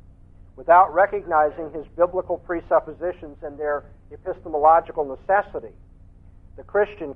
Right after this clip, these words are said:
cannot make sense out of his own apologetical argumentation with unbelievers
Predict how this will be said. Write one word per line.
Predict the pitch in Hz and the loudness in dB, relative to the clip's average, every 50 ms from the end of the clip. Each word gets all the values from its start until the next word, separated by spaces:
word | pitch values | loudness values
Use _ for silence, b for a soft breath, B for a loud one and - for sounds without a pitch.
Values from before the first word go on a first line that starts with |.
| - - | -10 -6
cannot | 180 180 185 180 180 185 - | -2 0 2 2 2 0 0
make | 151 147 147 - - - - | -4 -8 -10 -10 -12 -8 -4
sense | 185 190 170 127 127 - - - - - - | -2 -2 -2 -4 -6 -10 -16 -20 -16 -2 2
out | 151 156 151 | 2 2 2
of | 147 135 | 2 -2
his | 139 131 - - - | -8 -10 -8 -2 2
own | 175 196 202 196 | 2 2 2 2
apologetical | 165 147 - 156 156 151 151 151 139 - 147 143 139 139 - 151 147 147 | -2 -4 -2 0 2 2 2 0 -4 -4 -4 -4 -4 -4 -6 -4 0 0
argumentation | 147 147 139 139 139 135 139 131 - 156 160 175 175 - 156 139 | 2 0 0 -4 -10 -16 -16 -14 -10 -8 -8 -8 -8 -10 -12 -14
with | 135 - - | -12 -10 -8
unbelievers | 139 131 127 120 135 131 127 123 127 117 120 123 | -8 -8 -8 -10 -16 -16 -16 -16 -16 -16 -18 -18